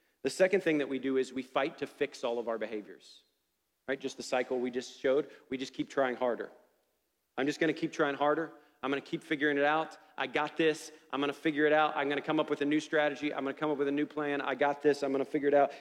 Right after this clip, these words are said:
And we just, we just fight or fix what's happening. The third thing that we do is we flee and we pretend. So we just imagine that we don't have a sin problem, right?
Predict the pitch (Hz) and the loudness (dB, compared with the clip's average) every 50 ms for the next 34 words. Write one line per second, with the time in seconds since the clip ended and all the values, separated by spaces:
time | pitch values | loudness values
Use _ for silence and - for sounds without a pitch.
0 | - - 143 139 143 151 143 139 156 156 156 - - - - - _ 147 156 143 | -4 -2 0 2 2 2 2 4 2 2 2 0 -10 -14 -20 -8 _ 0 2 4
1 | 131 160 156 - - - - - _ - 156 165 175 - - - - - _ 165 | 4 2 2 0 -6 -12 -16 -2 _ 2 4 4 2 -2 -6 -16 -18 -4 _ -2
2 | 147 - - - _ - 165 - - - - - - - - _ _ _ 131 120 | -2 -2 -8 -6 _ -2 -2 -2 -4 -14 -14 -14 -16 -16 -20 _ _ _ -14 -12
3 | - - 120 - - - - - - _ _ _ _ _ _ _ _ _ _ _ | -6 -6 -8 -8 -8 -16 -20 -20 -20 _ _ _ _ _ _ _ _ _ _ _
4 | _ _ _ _ _ _ _ _ 208 - - 190 202 208 202 196 180 160 151 135 | _ _ _ _ _ _ _ _ -6 2 8 8 8 8 8 6 4 4 4 2
5 | 143 139 123 147 147 147 143 131 - 139 139 - - - 147 156 160 170 175 170 | 0 0 2 2 4 4 2 2 0 -6 -8 -8 -12 -10 -4 -2 0 0 0 2
6 | 175 180 - 139 135 139 139 135 - 131 127 - - 127 117 107 98 98 _ _ | 0 0 -2 -2 -4 -4 -4 -6 -8 -14 -14 -12 -12 -12 -12 -12 -14 -18 _ _
7 | _ _ _ _ _ _ _ _ _ _ _ _ _ _ _ _ _ _ 139 151 | _ _ _ _ _ _ _ _ _ _ _ _ _ _ _ _ _ _ 2 2
8 | 202 220 220 - 190 165 156 160 180 196 196 139 170 151 143 143 156 156 160 151 | 4 4 4 2 2 2 4 2 2 2 2 0 0 0 0 0 0 0 2 2
9 | 151 180 165 143 - - 139 123 117 - 113 110 101 92 98 - - _ _ _ | 0 0 0 -2 -4 -4 -6 -6 -4 -6 -6 -6 -6 -8 -12 -16 -18 _ _ _
10 | _ _ _ _ _ _ _ _ _ 135 151 - | _ _ _ _ _ _ _ _ _ -8 -8 -8